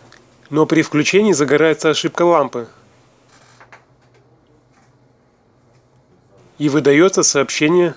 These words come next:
с требованием заменить лампу. При этом проектор работает без каких-либо дефектов,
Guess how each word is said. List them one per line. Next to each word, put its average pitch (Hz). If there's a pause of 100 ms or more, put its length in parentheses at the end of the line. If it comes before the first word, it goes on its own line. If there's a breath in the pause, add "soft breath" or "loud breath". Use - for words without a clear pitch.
с -
требованием 156
заменить 143
лампу. 135 (1120)
При 160
этом 202
проектор 170
работает 160
без 143
каких-либо 156
дефектов, 147